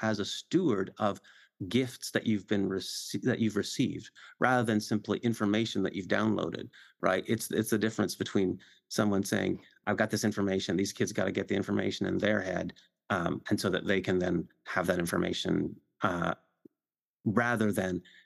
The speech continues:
this is a matter of life and death. And, um, I mean, as I tell my students, if this were a chemistry class, uh, getting the right answer might merely be a matter of life and death, but what we're talking about is bigger than that. We're talking about what you're living or dying for,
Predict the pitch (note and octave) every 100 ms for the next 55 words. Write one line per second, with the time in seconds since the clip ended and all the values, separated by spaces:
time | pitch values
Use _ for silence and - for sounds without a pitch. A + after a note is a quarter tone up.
0 | _ - G2+ C#3 - G#3 D3+ A2 A2 G#2+
1 | G#2 - _ _ - F#2 C2 - - -
2 | _ _ _ _ _ G#2+ F2 - - -
3 | - - F#2 E2+ - _ _ _ - F#2
4 | F2+ F2 E2+ E2+ - _ _ - G#2+ F#2
5 | G2+ G2 A2+ G2+ F#2+ - G2 F2+ - A#2+
6 | B2 B2 A#2 A2+ A2 G2+ - G2+ - F#2
7 | F2+ - - - - _ - F#2 F2 F2+
8 | - A2 A2 G#2+ G#2 G#2 G2 G#2+ A2 A2
9 | A#2+ D3 B2+ B2 A#2+ A2+ G#2+ G#2+ G#2+ G#2+
10 | G2+ G2 G2 - G2 A2+ C3+ - B2 B2
11 | A2 A2+ A#2 C3 E3+ D#3+ G#2 F2+ - -
12 | _ _ - G#2+ B2+ B2 G#2+ G#2 G2 C3
13 | C#3 C3+ A2+ G2+ G2+ G2+ F#2 G2+ E2+ -